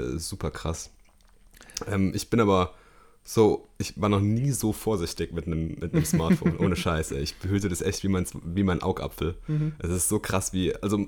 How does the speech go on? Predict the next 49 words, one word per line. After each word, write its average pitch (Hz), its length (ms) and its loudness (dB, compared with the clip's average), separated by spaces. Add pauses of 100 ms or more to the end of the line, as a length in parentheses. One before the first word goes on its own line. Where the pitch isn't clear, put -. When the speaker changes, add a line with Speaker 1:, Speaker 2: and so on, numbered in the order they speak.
(120)
Speaker 1:
man 104 220 0
kennt 135 240 0
ja 139 260 0
so 107 140 -2
diese, 95 240 0
diese 92 240 0
Videos, 147 320 0
dass 95 100 -8
man 98 100 0
irgendwie 90 200 -2
das 92 120 -8
iPhone 98 300 -4
gefühlt 92 240 -6
nur 92 100 -4
schief - 260 -6
anguckt - 360 -6
und 92 60 -2
es 87 120 -4
zerbricht. - 480 -6 (440)
Speaker 2:
Ja. - 180 2 (380)
Speaker 1:
<laughs> - 380 -12
Und - 280 -2
klar, 101 380 2
vorne 101 320 2
Glas, 98 320 2
hinten 101 240 0
Glas 92 440 0
und, 85 320 -10
ähm, 82 380 -4 (840)
ja, 73 300 -2
deswegen 82 400 -4
habe 85 100 -2
ich 82 100 -6
mir 80 60 -4
gleich 85 180 -4
noch 82 60 0
eine 82 100 -2
Hülle 95 140 0
dazu - 260 -8
geholt. 85 340 -6 (140)
Speaker 2:
Mhm. 165 260 -4 (680)
Speaker 1:
Und, 82 260 0
ähm, 76 280 0
ja, 110 200 -2
das, - 280 -6 (220)
das - 120 -8
beschütze - 420 -6
ich - 100 -8
jetzt - 320 -8